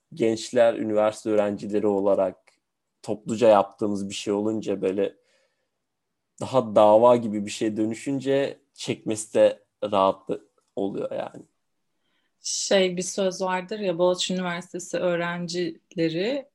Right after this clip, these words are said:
Speaker 2: öğrenciyken sosyalist, mezun olunca kapitalist. Çünkü iyi
Speaker 1: <laughs>
Speaker 2: iş bulurlar, iyi paralı iş bulurlar diye. Ve o, o politize olma durumu hep işte beş yıla,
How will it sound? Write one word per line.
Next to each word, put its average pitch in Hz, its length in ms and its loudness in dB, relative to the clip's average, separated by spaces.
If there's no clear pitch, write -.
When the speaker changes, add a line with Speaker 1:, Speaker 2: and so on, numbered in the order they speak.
Speaker 2:
öğrenciyken 180 800 -4
sosyalist, 180 640 -10
mezun 175 280 -8
olunca 175 300 -6
kapitalist. 175 640 -8
Çünkü - 280 -12
iyi 175 380 -2
Speaker 1:
<laughs> - 20 -6
Speaker 2:
iş 147 360 -2
bulurlar, 160 680 -4
iyi 165 220 -2
paralı 165 360 -4
iş - 240 -12
bulurlar 165 580 -10
diye. 185 300 -8
Ve 190 380 -2
o, 196 240 0
o 202 280 -4
politize 196 520 -4
olma 196 420 2
durumu 202 320 4
hep 226 260 2
işte - 640 0
beş 196 380 4
yıla, 170 420 0